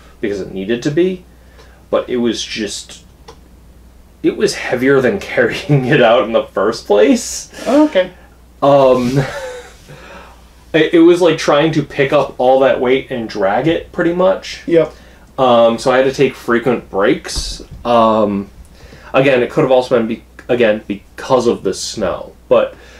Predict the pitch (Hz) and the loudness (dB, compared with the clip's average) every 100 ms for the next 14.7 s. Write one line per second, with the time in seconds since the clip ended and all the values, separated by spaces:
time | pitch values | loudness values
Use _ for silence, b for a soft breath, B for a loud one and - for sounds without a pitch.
0 | B B B 131 123 131 139 151 135 123 | B B B 0 2 2 2 0 0 2
1 | 120 107 113 131 120 104 - 107 - 113 | 2 2 4 4 2 -2 -4 -4 -2 0
2 | 104 101 - 113 107 - 117 110 104 98 | 0 -2 -6 -8 -6 -2 -2 -2 -6 -8
3 | 95 104 - 110 90 - 90 - 95 80 | -4 -4 -2 -2 -2 -2 -6 -4 -6 -8
4 | - - - - 147 123 120 147 123 120 | -10 -20 -20 -6 -4 -2 -2 2 4 4
5 | 117 135 143 135 135 135 120 123 113 101 | 4 2 4 2 2 0 0 0 0 0
6 | 110 127 123 107 - 110 104 101 123 113 | -4 -2 0 0 0 -4 -4 -8 -8 -6
7 | 113 107 101 117 107 104 101 98 98 95 | -4 -4 -2 -2 -2 -2 -6 -4 -4 -6
8 | - - 113 - 113 110 101 101 98 101 | -10 -2 -2 -2 -6 -6 -6 -4 -4 -4
9 | 92 - - 101 101 - - 95 - 104 | -10 -10 -6 -4 -4 -6 -4 -4 -6 -12
10 | 92 - 120 - 101 90 - - 113 101 | -12 -4 -4 -4 -8 -14 -14 -10 -8 -8
11 | - - - b b b b b - - | -10 -14 -20 b b b b b -20 -20
12 | - - - 196 202 240 151 196 - - | -20 -20 -2 2 4 4 4 2 -4 -12
13 | 165 165 208 220 - 196 185 180 165 160 | -16 -2 -2 -2 0 0 2 -2 -2 -2
14 | 151 147 151 131 113 113 | -2 -6 -4 -6 -6 -8